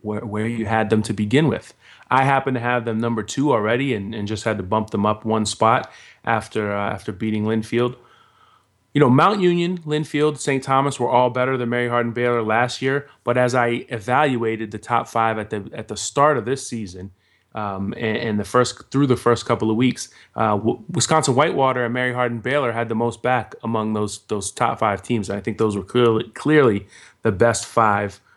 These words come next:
uh, coming in. You know, you may make a case for, for Wisconsin Oshkosh as well. You know, likewise, uh, in, further down the poll there in the middle, Saint John Fisher didn't rise much for me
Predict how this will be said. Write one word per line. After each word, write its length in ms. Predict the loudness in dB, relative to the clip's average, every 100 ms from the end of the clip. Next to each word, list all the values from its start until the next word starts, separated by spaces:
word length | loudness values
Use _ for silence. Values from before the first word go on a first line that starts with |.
| _
uh, 160 | -6 -6
coming 380 | -4 -2 0 0
in. 200 | 0 2
You 100 | 0
know, 120 | 0
you 140 | 0
may 160 | 0 2
make 220 | 2 2
a 60 | -2
case 340 | 2 2 2
for, 340 | -2 0 2 0
for 160 | 0
Wisconsin 540 | 0 0 0 0 2 2
Oshkosh 500 | 2 0 0 0 -2
as 100 | -2
well. 380 | 2 2 2 -6 -20 -20 -2
You 80 | 2
know, 60 |
likewise, 720 | 4 2 2 2 2 0 -4 -10 -10
uh, 40 |
in, 320 | -10 -8 -10
further 320 | -4 -4 -2
down 220 | -2 -2 -2
the 60 |
poll 340 | 0 0 2 2
there 140 | 2
in 80 | 2
the 80 | 2
middle, 320 | 2 2 0
Saint 260 | 2 2
John 180 | 4 2
Fisher 320 | 2 0 2
didn't 240 | 0 0 2
rise 280 | 2 2 0
much 220 | -4 -4
for 160 | -6
me 280 | -4 -4 -6